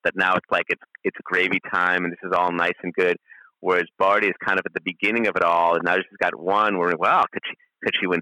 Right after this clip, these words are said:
three or five or seven? And, and what's, what's quite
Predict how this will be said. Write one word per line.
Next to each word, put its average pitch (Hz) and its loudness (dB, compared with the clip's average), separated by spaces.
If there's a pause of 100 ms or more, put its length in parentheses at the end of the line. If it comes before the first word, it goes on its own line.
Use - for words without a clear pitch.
(200)
three 120 0
or 92 0 (120)
five 104 2
or 80 0 (160)
seven? 120 0
And, 85 -2 (440)
and 87 0 (560)
what's, 82 -2 (540)
what's 101 -2 (100)
quite 110 -2